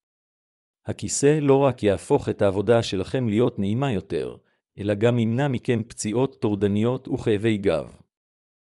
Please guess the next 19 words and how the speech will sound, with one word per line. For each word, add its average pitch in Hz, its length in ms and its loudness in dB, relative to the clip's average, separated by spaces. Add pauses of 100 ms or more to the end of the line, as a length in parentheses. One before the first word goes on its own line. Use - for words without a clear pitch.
(340)
הריפוד 110 420 0
של 101 200 0
הכיסא - 380 -2
צריך 123 380 -4
להיות 110 280 2
מינימלי, 104 680 -2 (480)
והגובה 92 500 2
שלו 101 280 0
צריך 127 420 -4
לאפשר 117 400 0
לכם 127 340 -2
להיות 113 320 0
בתנוחה 104 520 -2
זקופה - 440 -2
כאשר 123 440 -2
אתם 127 220 0
עובדים 117 560 -4
מול 131 240 0
המחשב. 101 520 -4